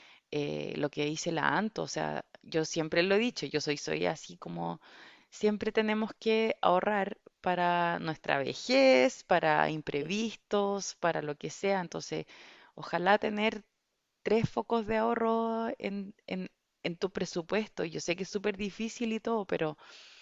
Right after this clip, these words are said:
Speaker 1: eh, no sé, po, o sea, si me, si, no sé, si gano cien, me gasto ochenta y veinte lo guardo, diez pa' cuando sea vieja y diez pa' una emergencia. Entonces,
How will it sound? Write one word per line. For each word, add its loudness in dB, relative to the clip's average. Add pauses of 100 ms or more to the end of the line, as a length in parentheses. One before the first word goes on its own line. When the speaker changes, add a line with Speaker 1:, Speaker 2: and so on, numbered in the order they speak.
(880)
Speaker 1:
eh, 2
no -4
sé, -4
po, -12
o -18
sea, -6
si -14
me, -8
si, -14
no -8
sé, -2
si -8
gano 0
cien, -6 (1200)
me 0
gasto -2
ochenta -2
y 0
veinte -2
lo 0
guardo, 2
diez -4
pa' -4
cuando -2
sea -2
vieja -4
y -2
diez -2
pa' -10
una -6
emergencia. -6
Entonces, -10